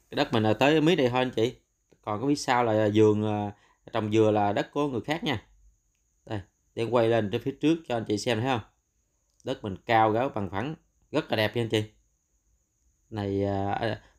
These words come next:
bà con, anh chị nào, à, ở Sài Gòn á, mấy cô chú nào lớn tuổi á, nếu về đây, à, à, nghỉ dưỡng á, là khu này rất là thích hợp cho mình nha. Vì, à, cái, à, mặt tiền đường nhựa và khu này ở rất là đông dân nữa.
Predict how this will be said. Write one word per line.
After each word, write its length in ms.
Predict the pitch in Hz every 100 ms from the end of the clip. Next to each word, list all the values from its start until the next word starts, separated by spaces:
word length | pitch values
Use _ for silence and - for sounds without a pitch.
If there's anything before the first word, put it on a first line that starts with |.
| -
bà 120 | 92
con, 380 | - 117 117 113
anh 180 | 117 104
chị 200 | 104 107
nào, 340 | 107 98 98
à, 100 | 98
ở 220 | 95 104 117
Sài 180 | -
Gòn 260 | 98 98 98
á, 120 | 123 - _ _ _
mấy 100 | 127
cô 200 | 123 120
chú 260 | 110 135 147
nào 180 | 113 98
lớn 140 | 127 -
tuổi 220 | 101 127
á, 80 | 147
nếu 300 | 123 135 143
về 120 | 107
đây, 260 | 101 110 110
à, 240 | 107 104 - _ _ -
à, 340 | 107 107 104
nghỉ 160 | 101 120
dưỡng 200 | 107 127
á, 60 | 175 - _ -
là 80 | 98
khu 200 | 123 110
này 120 | 95
rất 200 | 120 151
là 60 |
thích 180 | - -
hợp 160 | 104 -
cho 60 | 110
mình 160 | 104
nha. 240 | 101 117 - _ _ _ _ _
Vì, 300 | 117 110 107
à, 100 | 104 104
cái, 240 | 139 147
à, 500 | 143 127 120 120 113 - _ _
mặt 120 | 110 - -
tiền 160 | 101
đường 140 | 101 98
nhựa 300 | 104 117 - _
và 100 | 101
khu 280 | 101 131 120
này 100 | 107
ở 260 | - 98 120
rất 200 | 165 170
là 60 | 107
đông 220 | 120 123
dân 200 | 131 123
nữa. 180 | 127